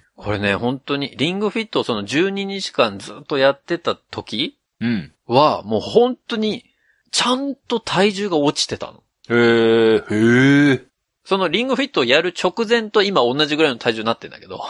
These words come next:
Speaker 2: うんうん。
Speaker 1: いや、戻ったんかいみたいな話だけどね。
Speaker 2: <laughs> 完全リバウンドじゃん。
Speaker 1: <laughs> なんだけど、それをやった時に、こう十二日間でね、まあ、ご飯もそこそこ気をつけてたっていうのはあるんだろうけど、
Speaker 2: うん。
Speaker 1: ちゃんと落ちてって二キ-、二、三キロ落ちたのよ。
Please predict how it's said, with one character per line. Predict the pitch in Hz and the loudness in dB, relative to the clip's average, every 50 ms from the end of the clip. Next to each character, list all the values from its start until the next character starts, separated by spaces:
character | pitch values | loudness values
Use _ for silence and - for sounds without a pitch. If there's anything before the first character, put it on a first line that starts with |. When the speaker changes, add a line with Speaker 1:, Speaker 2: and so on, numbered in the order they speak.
| - | -8
Speaker 2:
う | - | -4
ん | 110 | -4
う | 117 | -4
ん。 | 113 107 110 104 85 73 - _ - - - | -2 -2 -4 -6 -6 -10 -14 _ -20 -14 -10
Speaker 1:
い | 104 | -8
や、 | 95 90 | -6 -2
戻 | 110 113 117 160 147 | -2 0 0 0 0
っ | |
た | 104 - 101 | 0 0 0
ん | 92 | 2
か | - 117 | 2 0
い | 107 | 0
み | 98 101 | 0 -4
た | - - | -4 -2
い | 127 | -2
な | 110 | 0
話 | - - - | 0 0 2
だ | 165 127 | 2 2
け | - | 2
ど | - 139 | 2 2
ね。 | 127 | 2
Speaker 2:
<laughs> | 156 | 2
完 | 131 - | 0 0
全 | - 135 | 0 0
リ | 127 | 0
バ | 117 - 127 | 0 0 -2
ウ | 110 | -2
ン | 101 | -2
ド | 90 | -4
じ | 85 - - | -4 -2 -2
ゃ | 95 | -2
ん。 | - - 262 - - - 240 170 - | 0 -2 -4 -4 -4 -4 -4 -4 -2
Speaker 1:
<laughs> | 262 262 254 240 220 220 - - - | 0 -2 -2 -2 -2 -4 -4 -2 2
な | - 220 220 | 2 2 4
ん | |
だ | 190 160 | 4 2
け | 139 | 2
ど、 | 135 156 180 160 117 - _ _ _ _ | 2 2 4 2 2 0 _ _ _ _
そ | - - - 233 | -6 0 2 4
れ | 285 320 | 4 4
を | 339 311 | 4 6
や | 262 247 247 | 6 6 6
っ | 247 _ | 4 _
た | - 269 254 | -4 -4 -2
時 | 262 254 208 156 113 | -2 -2 -4 -4 -6
に、 | 101 123 139 131 113 - - _ _ _ - | -4 -4 -4 -4 -4 -6 -12 _ _ _ 0
こ | - 180 | 2 2
う | 165 131 | 2 2
十 | - 185 214 262 294 302 | 0 0 0 0 0 0
二 | 294 294 294 | -2 -2 -4
日 | 294 - - | -4 -2 0
間 | 220 185 104 90 | 0 0 0 0
で | 98 92 | -8 -6
ね、 | 101 104 101 92 80 - _ _ _ _ _ _ _ _ _ - | -6 -4 -4 -6 -8 -12 _ _ _ _ _ _ _ _ _ 0
ま | 208 220 | 0 0
あ、 | 165 123 - _ _ _ - 147 | 0 0 -8 _ _ _ -16 -4
ご | - 349 381 466 466 - - 508 480 392 | 2 4 6 6 4 4 0 -8 -8 -8
飯 | 311 247 220 208 190 | -6 -6 -6 -6 -4
も | 190 175 165 151 135 | -2 -2 -2 -2 -4
そ | - - 180 | -4 -4 -2
こ | - 226 | 0 0
そ | 233 | -2
こ | 226 | -2
気 | - - 220 | -4 -4 -4
を | 226 247 | -4 -4
つ | - - | -4 -4
け | - 220 | -6 -4
て | 175 156 | -2 0
た | 127 113 | 0 0
っ | |
て | - - | 0 -2
い | |
う | 101 | -2
の | 98 | 0
は | 113 156 | 0 0
あ | |
る | 180 170 | 0 0
ん | 143 110 | -2 -4
だ | 101 101 | -6 -6
ろ | 98 98 | -6 -8
う | 92 | -8
け | - 90 | -10 -8
ど、 | 82 113 117 113 101 - - _ - | -4 -2 -2 -2 -2 -4 -8 _ -8
Speaker 2:
う | - 135 | -4 -4
ん。 | 135 117 95 73 - _ _ - | -2 -4 -4 -6 -10 _ _ -6
Speaker 1:
ち | - 254 | -2 0
ゃ | 262 285 285 294 | 4 4 4 4
ん | 320 311 262 | 2 -2 -4
と | - 277 | -4 -4
落 | 277 247 - | -4 -4 -4
ち | |
て | - 175 | -4 -6
っ | |
て | 127 - - 107 98 | -6 -6 -6 -8 -6
二 | 98 107 131 165 196 226 | -4 -2 -2 -2 -2 -2
キ-、 | - _ - - - 170 | -4 _ -20 -18 -10 -6
二、 | 165 185 214 | -4 -4 0
三 | - - 277 294 311 320 | 4 4 4 4 4 2
キ | - 311 | 0 2
ロ | 262 247 | 2 4
落 | 240 226 - | 4 2 2
ち | - | 0
た | - 87 | -2 -2
の | 76 73 | -4 -6
よ。 | _ | _